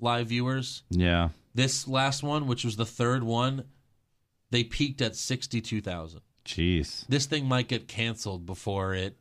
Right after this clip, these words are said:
Speaker 2: Right.
Speaker 1: before it's <laughs> over.
Speaker 2: Wow. Oh, we, I forgot my Miz rumor. Miz may be fighting S-, Braun at WrestleMania for the I C title,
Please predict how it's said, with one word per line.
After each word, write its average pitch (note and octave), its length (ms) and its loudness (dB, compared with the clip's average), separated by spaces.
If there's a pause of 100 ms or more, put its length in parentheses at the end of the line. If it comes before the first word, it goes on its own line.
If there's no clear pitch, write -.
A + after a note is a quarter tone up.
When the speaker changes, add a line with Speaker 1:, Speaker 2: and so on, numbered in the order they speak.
Speaker 2:
Right. E2 280 4
Speaker 1:
before C3+ 240 6
it's C3 180 2
<laughs> - 0 -
over. D#3 640 0
Speaker 2:
Wow. F2 500 6 (540)
Oh, C#3 420 6 (140)
we, C3+ 300 4
I A#2+ 180 6
forgot C3+ 380 2
my A#2+ 180 6 (240)
Miz A2 320 6
rumor. D#2+ 420 4 (560)
Miz F#2+ 300 4
may G2+ 120 6
be F#2+ 100 6
fighting F2 340 4
S-, - 300 0
Braun E2 420 4
at D#2 140 0
WrestleMania D#2 640 4
for - 100 0
the D2 140 4
I D2+ 80 2
C C#2+ 180 0
title, C#2+ 480 0